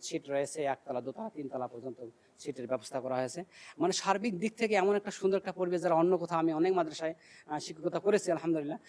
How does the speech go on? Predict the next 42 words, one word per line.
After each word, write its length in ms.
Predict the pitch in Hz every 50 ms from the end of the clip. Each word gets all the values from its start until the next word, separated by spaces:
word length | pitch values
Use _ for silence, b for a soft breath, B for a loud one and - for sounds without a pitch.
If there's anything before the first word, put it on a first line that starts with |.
| B B B
কিন্তু, 220 | - 180 180 175 190
আহ, 240 | 165 175 165 160
সেখানে 320 | 156 - - 160 175 170 165
এত 160 | 165 165 -
সুন্দর 400 | 175 - - 180 175 170 170 165
পরিবেশ, 420 | 165 160 151 147 151 143 - - b b b b b
আহ, 140 | 131 139 139
সাধারণত 340 | - - 143 143 147 135 131
পাওয়া 260 | - - 143 135 131
যায়নি 360 | 135 139 135 127 117 113 110
আর 40 | 107
কি। 180 | 101 - - - _ b b b b b b _
তো 80 | 131 131
আলহামদুলিল্লাহ, 480 | 120 - 147 147 135 131 131 151 220 214 b b b b
আহ, 180 | - 131 127 123 120
আল্লাহ 160 | 123 123 120 -
তাআলা 160 | 131 123 120
রব্বুল 180 | 117 117 131 123
আলামিন 300 | 123 123 127 135 131 127
এই 140 | 123 123 117 - -
মাদ্রাসাটা 420 | 135 131 131 123 - - 160 156 147
কবুল 220 | - 170 170 196 196
করেছেন 380 | 180 196 196 175 - 208 226 240 B B B B B
এবং 200 | - 139 147 147 139
আল্লাহ 180 | 139 139 139
রব্বুল 200 | 143 139 139 143
আলামিন 240 | 139 135 143 147 147
আরও 180 | 135 139 175 190
এটাকে 360 | 185 180 156 - 165 151 143 - b b b
সামনের 320 | - - 165 160 160 151
দিকে 200 | 139 139 - 139
এগিয়ে 200 | 139 131 131 147
নিয়ে 160 | 147 143 135 123
যান, 180 | 127 139 135 135 b b b b
এটাই 240 | - 131 127 170 160
আশা 340 | 143 135 127 131 - 160 147
রাখি। 240 | 131 127 - - 139
আপনাদের 260 | 117 127 127 113 120
সবার 240 | - - 147 147 139
কাছে 160 | 117 - 135
দোয়া 180 | 123 143 151 156
চাই, 200 | - 180 190